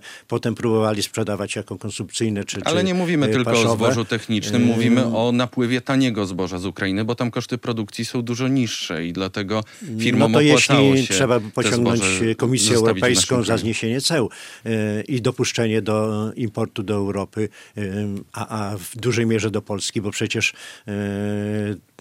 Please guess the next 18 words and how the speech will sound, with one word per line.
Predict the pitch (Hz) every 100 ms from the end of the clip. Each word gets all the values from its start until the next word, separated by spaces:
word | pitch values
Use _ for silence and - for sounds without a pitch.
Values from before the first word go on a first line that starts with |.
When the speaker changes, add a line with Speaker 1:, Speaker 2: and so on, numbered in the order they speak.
| 120
Speaker 1:
zaprotestowało | 101 113 113 - - 107 107 110
łącznie | 104 92 113
pięć | 104 160 147
państw, | - 101 101 - -
e, | 104 104 98
graniczących | 92 104 92 104 92 98
z |
Ukrainą, | 98 101 107 101 98 120 - - - -
e, | 104 104
i | 110 147
mają | 131 123 127 131
dokładnie | 123 117 120 113 113
ten | 127
sam | 117 113
problem | 107 104 101 -
i | 151
Węgrzy, | 113 113 104 98
i, | 113 117